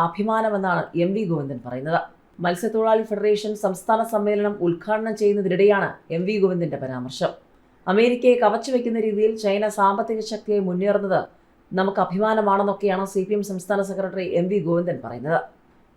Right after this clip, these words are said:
തീവ്രയുദ്ധത്തിൽ ചൈന അമേരിക്കയെ മുട്ടുകുത്തിച്ചു. എ ഐ ഉൾപ്പെടെയുള്ള സകല മേഖലകളിലും മുന്നേറിയ ചൈനയുടെ വിജയമാണിത് കാണിക്കുന്നതെന്നും അദ്ദേഹം പറഞ്ഞു. തീരുവ വർദ്ധിപ്പിച്ച അമേരിക്കയുടെ നിലപാടിൽ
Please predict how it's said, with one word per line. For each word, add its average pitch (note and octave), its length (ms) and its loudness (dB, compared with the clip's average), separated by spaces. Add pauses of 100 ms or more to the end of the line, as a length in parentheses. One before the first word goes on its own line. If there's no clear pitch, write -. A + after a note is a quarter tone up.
(120)
തീവ്രയുദ്ധത്തിൽ G#3 600 6 (180)
ചൈന G3 200 2 (100)
അമേരിക്കയെ G3 440 2
മുട്ടുകുത്തിച്ചു. D#3+ 580 -4 (580)
എ F#3+ 120 6
ഐ - 100 4
ഉൾപ്പെടെയുള്ള G#3+ 420 2 (120)
സകല G#3 200 2 (100)
മേഖലകളിലും G#3+ 520 0
മുന്നേറിയ G#3 340 2 (140)
ചൈനയുടെ G3+ 400 2
വിജയമാണിത് G3+ 580 2
കാണിക്കുന്നതെന്നും F#3+ 680 0 (180)
അദ്ദേഹം E3 340 -4
പറഞ്ഞു. - 240 -10 (560)
തീരുവ A3 340 2
വർദ്ധിപ്പിച്ച G#3 480 4
അമേരിക്കയുടെ G#3 520 4
നിലപാടിൽ G3 420 4